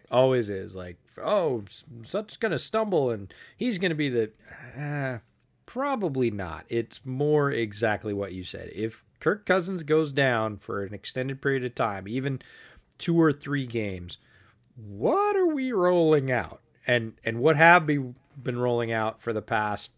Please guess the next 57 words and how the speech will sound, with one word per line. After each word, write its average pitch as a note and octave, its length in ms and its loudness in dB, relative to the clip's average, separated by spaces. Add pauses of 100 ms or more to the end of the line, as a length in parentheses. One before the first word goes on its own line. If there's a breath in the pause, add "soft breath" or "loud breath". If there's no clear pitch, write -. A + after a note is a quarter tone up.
really A2+ 280 0
two A2 220 -4
or G#2 80 -2
three G#2+ 240 -6
years G2 460 -2
that G#2 340 -4 (180)
is A2+ 260 -2
gonna F3 200 2
allow A#2+ 460 2
us - 300 -4 (500)
to A#2 140 -4
possibly D#3+ 640 0
win C3 200 -2
some B2+ 180 -6
games, F#3 300 2
which F3 380 -4 (160)
with D3+ 280 -2
a D3 40 -4
very F#3+ 280 4
talented D#3+ 560 -2
roster, A2 460 -4
right? G#2 320 -4
Their, A#2+ 260 0
their A2 120 -6
roster C3+ 420 -4
has A#2+ 240 -4
talent G#2+ 340 -12
top - 220 -10
to - 80 -20
bottom. E2+ 320 -8 (400 loud breath)
It's, - 320 -10
it's B2+ 220 -8
not B2 340 0
Detroit F#2+ 560 -2
in F#2 140 -12
terms F#2+ 320 -10
of E2+ 100 -12
a E2+ 60 -6
roster. F#2+ 420 -6
It's - 140 -14
kind G#2+ 240 -10
of F2+ 60 -10
the F2 100 -10
opposite A2+ 360 -8
of E2 100 -12
that. D#2+ 200 -10
It's B2 160 -10
loaded B2+ 320 2
up. D3 200 2
They're C#3 140 2
ready. A#2+ 460 0
They B2+ 160 -6
should D#3 380 -2
be C3+ 100 -2
making A#2 380 -6
a G2+ 40 -8
run. G#2 440 -4